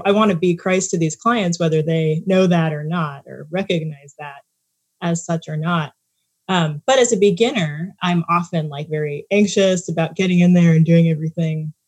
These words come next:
just right and saying just the right thing. So there, I do often catch myself, um, kind of in this really reactive stance of,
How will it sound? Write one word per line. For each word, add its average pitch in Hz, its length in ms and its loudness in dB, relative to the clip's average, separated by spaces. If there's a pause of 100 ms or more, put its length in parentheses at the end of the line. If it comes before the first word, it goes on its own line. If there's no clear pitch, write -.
(160)
just 208 200 2
right 196 280 2
and 180 160 2
saying 190 640 2
just 151 280 -6
the 147 100 -12
right 139 280 -16
thing. 147 200 -6
So 175 140 -4
there, 156 340 -2
I 180 120 0
do 190 560 2
often 156 380 -4
catch 160 260 -8 (160)
myself, 151 440 -6 (720)
um, 143 520 -6
kind 202 180 2
of 180 120 2
in 180 100 2
this 170 300 0
really 180 240 4
reactive 165 640 -2
stance - 600 -14 (140)
of, 143 480 -12